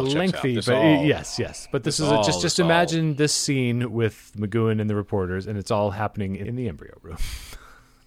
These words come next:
Speaker 1: Yeah, wow.
Speaker 2: With Angelo Muscat passing beers through the bars of the cell.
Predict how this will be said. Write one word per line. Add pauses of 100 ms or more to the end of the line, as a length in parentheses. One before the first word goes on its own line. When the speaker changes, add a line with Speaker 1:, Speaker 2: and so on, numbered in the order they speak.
(320)
Speaker 1:
Yeah,
wow. (1000)
Speaker 2:
With
Angelo
Muscat
passing
beers
through
the
bars
of
the
cell.